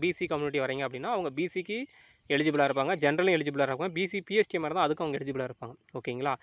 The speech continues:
So, இது அஞ்சு, இந்த மூணு இதுவுமே அவங்க எழுதி வச்சுக்கலாம். ஓகேங்களா? அந்தந்த மாவட்டத்தை இந்தந்த டிபார்ட்மெண்ட் போட்டு, so, அப்படின்னு பார்க்கும்போது உங்களுக்கு அன்னைக்கு ஈவினிங்கே, ஓகே, தெரிஞ்சிடும் ஒரு சில டிபார்ட்மெண்ட்லாம். ஓகேங்களா? என்னதான் ஈவினிங் தெரிஞ்சாலுமே, ஒரு நாளைக்கு இருநூத்தம்பது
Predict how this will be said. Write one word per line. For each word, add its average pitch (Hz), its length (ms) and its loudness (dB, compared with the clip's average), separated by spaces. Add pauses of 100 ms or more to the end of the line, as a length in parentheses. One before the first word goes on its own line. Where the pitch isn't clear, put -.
(260)
So, 240 120 6
இது 202 140 6
அஞ்சு, 202 360 0
இந்த 175 120 -4
மூணு 208 260 0
இதுவுமே 202 200 2
அவங்க 202 220 0
எழுதி 165 140 0
வச்சுக்கலாம். 139 360 -4 (160)
ஓகேங்களா? 135 360 -2
அந்தந்த 147 260 0
மாவட்டத்தை 151 340 2
இந்தந்த 160 200 -2
டிபார்ட்மெண்ட் 139 500 -2
போட்டு, 127 260 -2 (400)
so, 202 180 8
அப்படின்னு 208 240 2
பார்க்கும்போது 190 480 2
உங்களுக்கு 220 320 0 (360)
அன்னைக்கு 175 280 0
ஈவினிங்கே, 226 480 0 (100)
ஓகே, 160 200 2
தெரிஞ்சிடும் 156 320 2
ஒரு 139 120 2
சில 143 120 -2
டிபார்ட்மெண்ட்லாம். 135 600 -2 (220)
ஓகேங்களா? 131 320 -2
என்னதான் 165 260 4
ஈவினிங் 190 340 2
தெரிஞ்சாலுமே, 143 560 0 (360)
ஒரு 151 140 4
நாளைக்கு 185 240 2
இருநூத்தம்பது 180 340 -4